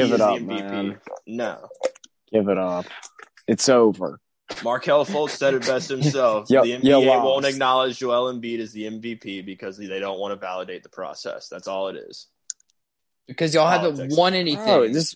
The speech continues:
Speaker 1: this has become a pity party
Speaker 3: The
Speaker 1: for the
Speaker 3: per-
Speaker 1: Sixers?
Speaker 3: <laughs> Yeah, what?
Speaker 1: Oh,
Speaker 3: We
Speaker 1: yeah,
Speaker 3: supposed
Speaker 1: what,
Speaker 3: to,
Speaker 1: what
Speaker 3: like,
Speaker 1: the
Speaker 3: reward
Speaker 1: hell?
Speaker 3: y'all for having a decent team?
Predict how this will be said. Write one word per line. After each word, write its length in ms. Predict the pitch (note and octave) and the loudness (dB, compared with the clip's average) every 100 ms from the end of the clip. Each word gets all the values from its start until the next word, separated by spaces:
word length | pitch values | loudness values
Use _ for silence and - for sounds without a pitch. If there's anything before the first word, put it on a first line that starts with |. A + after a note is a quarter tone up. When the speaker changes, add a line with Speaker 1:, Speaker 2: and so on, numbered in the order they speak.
| _ | _
Speaker 1:
this 300 | F#2+ C3 - | -12 -8 -8
has 20 | D#3 | -2
become 320 | F3+ G3+ F#3 | 2 4 4
a 80 | C3+ | 2
pity 360 | - D#3+ D#3 | 2 2 4
party 320 | E3+ F#3+ F3 E3+ | 2 2 4 4
Speaker 3:
The 100 | D#3+ | 2
Speaker 1:
for 80 | |
the 80 | - | 0
Speaker 3:
per- 60 | C3+ | 0
Speaker 1:
Sixers? 760 | F#3+ E3+ E3 - G3+ G3 G3+ G#4+ | 2 2 2 4 6 4 2 4
Speaker 3:
<laughs> 80 | A#4 | 8
Yeah, 300 | C#4+ G#3+ G3+ | 8 8 8
what? 460 | - B4 F#5 D5 B4+ - | 8 8 10 8 6 6
Speaker 1:
Oh, 60 | D4+ | 8
Speaker 3:
We 80 | B3 | 10
Speaker 1:
yeah, 80 | A#3+ | 8
Speaker 3:
supposed 240 | D#4+ C#4 | 8 8
Speaker 1:
what, 60 | G3+ | 6
Speaker 3:
to, 60 | |
Speaker 1:
what 60 | C4+ | 6
Speaker 3:
like, 220 | C4 A#3 | 8 8
Speaker 1:
the 80 | A3 | 8
Speaker 3:
reward 480 | A#3+ G#3 G#3 A3+ B3+ A#3+ | 8 8 8 8 6 4
Speaker 1:
hell? 0 | |
Speaker 3:
y'all 280 | A#3+ B3 C4 | 4 4 2
for 180 | A3+ G3+ | 0 2
having 360 | G#3+ G#3+ G#3+ | 2 2 -2
a 60 | F3+ | -4
decent 520 | D#3 F#3 G#3+ A3 G#3 - | -6 -6 -4 -4 -8 -6
team? 460 | G3+ G3 A3+ A#3+ | -4 -2 -4 -6